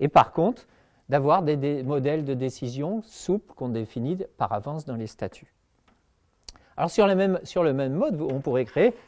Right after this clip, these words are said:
adopter un potager, et puis chaque participant va donner cinquante euros.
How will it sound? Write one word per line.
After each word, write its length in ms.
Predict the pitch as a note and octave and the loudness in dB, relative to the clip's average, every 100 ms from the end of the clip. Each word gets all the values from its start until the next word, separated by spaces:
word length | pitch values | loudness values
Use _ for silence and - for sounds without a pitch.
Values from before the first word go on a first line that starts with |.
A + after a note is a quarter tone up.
| _ | _
adopter 420 | D3 D#3 D3+ - | 0 2 2 2
un 100 | G3 | -2
potager, 640 | F3+ C3+ C#3+ A#2+ A2+ G#3+ - _ _ _ _ _ _ - | 0 -2 0 0 2 0 -2 _ _ _ _ _ _ -10
et 60 | |
puis 180 | A#2 F#3 | 0 0
chaque 260 | - F3+ - | 4 2 4
participant 640 | D3 - C3+ B2+ G#2+ D#3+ | 0 2 -6 -4 -4 -2
va 140 | D3+ | -2
donner 360 | B2 A2 A2 A#2 | -4 -4 -6 -8
cinquante 480 | - A#2+ G#2+ G#2 G#2+ | -8 -12 -10 -10 -6
euros. 300 | G2 F3 | 0 0